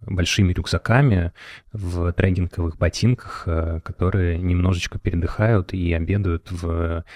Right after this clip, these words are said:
ресторане Севели Бунгалос. Это правда классная локация,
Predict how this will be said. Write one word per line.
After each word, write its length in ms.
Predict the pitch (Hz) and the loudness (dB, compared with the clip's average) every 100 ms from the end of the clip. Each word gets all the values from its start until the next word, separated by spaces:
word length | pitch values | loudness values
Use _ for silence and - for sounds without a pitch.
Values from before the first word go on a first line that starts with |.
| - - | -20 -8
ресторане 800 | 92 - - 87 87 87 82 107 - | -6 -4 -2 0 2 2 0 -6 -12
Севели 440 | - - 85 85 85 | -12 -2 0 0 -2
Бунгалос. 640 | 85 82 82 82 87 - - - | -2 -4 -4 -6 -8 -14 -14 -4
Это 240 | 95 - | -4 -2
правда 320 | - 90 92 | 2 2 2
классная 420 | - 90 87 - 82 | 0 0 0 0 -2
локация, 680 | 82 107 123 - 101 90 | 0 2 2 2 2 2